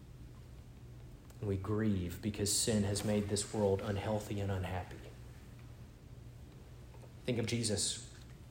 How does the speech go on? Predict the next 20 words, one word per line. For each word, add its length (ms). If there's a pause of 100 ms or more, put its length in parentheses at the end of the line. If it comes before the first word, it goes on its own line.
(1000)
at 120
the 60
tomb 220
of 120
Lazarus, 760
John 480
eleven 480 (460)
thirty-five. 500 (140)
Shortest 480
verse 300
in 60
the 80
entire 300
Bible. 400 (180)
Jesus 440
wept. 320 (1700)
Why 160
was 160
he 80
weeping? 420